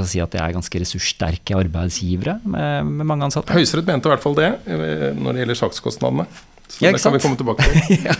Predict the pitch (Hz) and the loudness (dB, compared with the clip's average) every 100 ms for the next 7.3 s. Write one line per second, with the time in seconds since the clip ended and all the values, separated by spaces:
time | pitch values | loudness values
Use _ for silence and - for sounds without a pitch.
0 | - 143 139 165 170 170 165 180 180 165 | 0 2 4 6 6 6 4 2 2 4
1 | 175 180 185 190 139 - - 160 160 160 | 4 4 0 0 -2 -2 0 4 6 6
2 | 156 151 156 151 120 156 123 110 110 139 | 4 4 2 2 2 4 2 2 0 0
3 | 127 110 - 131 120 127 123 107 - 160 | 0 0 0 2 2 4 2 2 0 0
4 | 135 131 123 107 101 110 117 113 101 104 | 2 2 4 4 4 4 4 2 0 2
5 | 107 113 104 98 - 117 110 113 113 110 | 0 0 0 -2 -2 0 0 0 0 0
6 | - 123 - - - 143 - 120 110 98 | -2 -4 -4 -6 -4 -4 -4 -4 -6 -8
7 | - 104 104 | -4 -4 -4